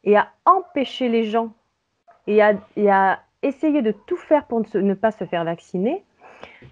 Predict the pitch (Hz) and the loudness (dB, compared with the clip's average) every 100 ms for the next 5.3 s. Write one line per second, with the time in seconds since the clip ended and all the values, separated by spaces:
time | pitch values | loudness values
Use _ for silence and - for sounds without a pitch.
0 | - 196 190 180 175 180 226 226 311 359 | 2 4 6 6 4 0 -2 2 2 2
1 | - - 196 185 170 - _ _ _ _ | -2 -2 0 0 -4 -12 _ _ _ _
2 | _ _ _ _ _ _ _ _ _ 226 | _ _ _ _ _ _ _ _ _ -4
3 | 202 226 202 202 220 208 262 277 262 190 | 0 0 0 0 -2 0 4 6 4 2
4 | - 214 - 185 175 185 175 180 185 180 | -4 -10 -8 -10 -10 -10 -8 -6 -6 -8
5 | 175 277 339 | -2 2 4